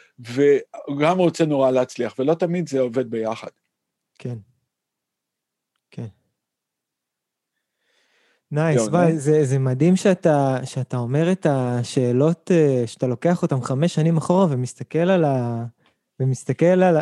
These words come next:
Speaker 2: על זה בלשון עבר, כי אני תמיד שאני מנסה לחשוב על רעיונות, או שאנחנו יושבים עם הלהקה וזה, אז איכשהו האימג' שקופץ לי לראש, זה שמראיינים אותנו כמה שנים אחרי זה,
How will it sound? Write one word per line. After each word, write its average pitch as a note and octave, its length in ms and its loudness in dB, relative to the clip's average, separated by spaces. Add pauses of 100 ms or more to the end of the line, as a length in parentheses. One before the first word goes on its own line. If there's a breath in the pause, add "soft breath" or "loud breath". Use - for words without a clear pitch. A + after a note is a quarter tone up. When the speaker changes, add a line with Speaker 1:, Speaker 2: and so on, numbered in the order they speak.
(140)
Speaker 2:
על B2+ 280 -4
זה B2+ 140 -2
בלשון B2+ 420 0
עבר, F3 460 2 (1120)
כי C3+ 140 -4 (440)
אני C3+ 180 0
תמיד F3+ 360 0
שאני F#3 260 2
מנסה C#3 340 0
לחשוב E3 340 0
על F3+ 80 4
רעיונות, C3 480 -2
או C3 40 -8
שאנחנו B2 380 -8
יושבים D#3 340 0
עם D3+ 60 0
הלהקה C#3 600 -4 (720 soft breath)
וזה, C3+ 420 -2
אז C3 380 -6
איכשהו G3 520 0
האימג' D3+ 600 0
שקופץ D#3+ 600 -4
לי E3+ 100 2
לראש, C#3+ 560 -2
זה B2+ 120 -8
שמראיינים C3+ 920 -2
אותנו C3 480 -2
כמה E3 260 0
שנים C#3+ 360 -6
אחרי B2 360 -10
זה, E3 240 0